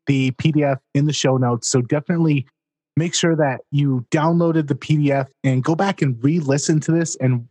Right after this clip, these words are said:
and follow along through the P D F, because one thing that I really liked about this particular piece of sales copy is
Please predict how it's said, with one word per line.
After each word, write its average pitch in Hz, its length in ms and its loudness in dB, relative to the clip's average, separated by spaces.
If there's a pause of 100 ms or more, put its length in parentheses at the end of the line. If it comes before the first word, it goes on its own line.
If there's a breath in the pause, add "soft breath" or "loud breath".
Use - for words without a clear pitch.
and 120 260 0 (200)
follow 160 280 4
along 135 360 2
through 139 160 0
the 127 80 -6
P 131 140 -2
D 131 100 2
F, 143 160 -2
because 123 420 -2 (380)
one 151 160 0
thing 156 160 2
that 135 120 0
I 123 40 0
really 139 340 0
liked 165 240 0
about 147 340 0 (300)
this 147 220 -2
particular 151 500 0
piece 151 300 0
of 135 80 0
sales 139 320 0
copy 165 480 -2
is 135 420 2